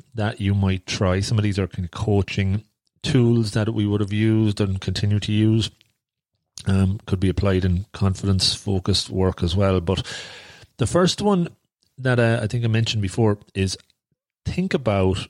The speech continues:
and write a mission statement for yourself. What is your mission in life or in work or in whatever specific area? And then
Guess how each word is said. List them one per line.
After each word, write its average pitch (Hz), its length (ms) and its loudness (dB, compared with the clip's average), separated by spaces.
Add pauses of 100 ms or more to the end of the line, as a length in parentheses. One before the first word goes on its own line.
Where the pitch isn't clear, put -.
and 92 340 -2
write 107 400 0 (220)
a 92 80 -6
mission 101 520 0
statement 85 440 -6
for 90 140 -6
yourself. 80 560 -6 (540)
What 107 200 0
is 104 140 2
your 101 340 2
mission 95 640 0 (540)
in 117 180 0
life 147 420 -2 (220)
or 98 180 0
in 92 160 0
work 151 340 0
or 110 80 4
in 95 140 0
whatever 104 340 0
specific 98 540 -4
area? 95 340 0 (1000)
And 110 120 2
then 123 240 2